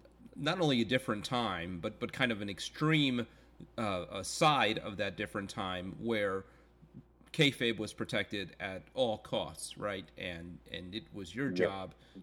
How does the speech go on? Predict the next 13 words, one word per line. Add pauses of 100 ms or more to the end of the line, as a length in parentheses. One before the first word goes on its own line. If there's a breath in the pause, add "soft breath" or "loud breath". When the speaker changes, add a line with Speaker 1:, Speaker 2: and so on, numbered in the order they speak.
Speaker 1:
to
convince
people, (200)
right?
And,
and (180)
the
whole
idea
of
protecting
the
business